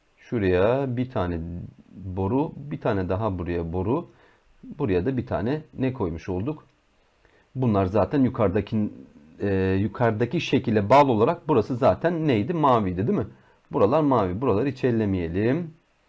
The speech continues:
Buralar mavi. Zaten arada ne var? İki tane. Arada iki tane koyduk. Heh, gelelim buradaki farka. E, yan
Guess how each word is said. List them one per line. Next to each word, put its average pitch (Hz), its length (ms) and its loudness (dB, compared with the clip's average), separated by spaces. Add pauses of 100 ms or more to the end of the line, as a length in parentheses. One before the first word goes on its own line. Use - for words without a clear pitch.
(540)
Buralar 110 380 2
mavi. 107 720 0 (920)
Zaten 101 440 -4
arada 92 380 -2 (480)
ne 98 180 -2
var? 107 220 -2 (220)
İki 104 240 -10
tane. 95 580 -4 (200)
Arada 92 320 -4
iki 95 260 -10
tane 92 280 -4
koyduk. 104 600 -2 (380)
Heh, 123 180 -4 (380)
gelelim 127 540 0
buradaki 156 520 -2
farka. 135 840 4 (480)
E, 110 60 -2
yan 110 380 2